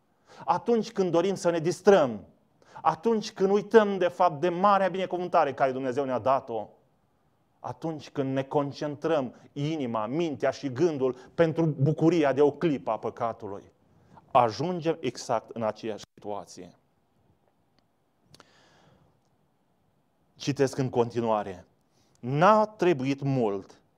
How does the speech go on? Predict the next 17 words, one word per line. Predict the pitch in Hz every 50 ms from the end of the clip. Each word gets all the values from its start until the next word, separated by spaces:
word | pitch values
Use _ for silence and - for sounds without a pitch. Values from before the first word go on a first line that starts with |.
| _ _ -
ca | - 143 139
o | 123 117
travă | 117 - 135 135 139 135 127 127 123 120 120
să | - - -
se | 117 - - 127
întindă | 110 107 107 104 - - 127 127 123 120 113 113
ca | 107 - - 117
o | 110 107
molimă | 107 107 110 123 139 135 120 120 117 110 117 113
ucigătoare | 110 104 - - 120 104 113 107 - - 120 117 110 113 107 - - - - - _ _
prin | - 120 117 107 95 - -
toată | - 143 120 - -
tabăra | 107 - 113 104 101 101 98 95 95
lui | 95 92
Israel." | 92 90 - - 107 95 92 87 87 90 87 - _ _ _ _ _ _ _ _ _ _ _ _ _ _ _ _ _ _ _ _ _ _ _ _ _ _ _ _ _ _ _ _ _ _ _ _ _
N-a | - 104 131 139
trebuit | 131 - 110 104 90 98 98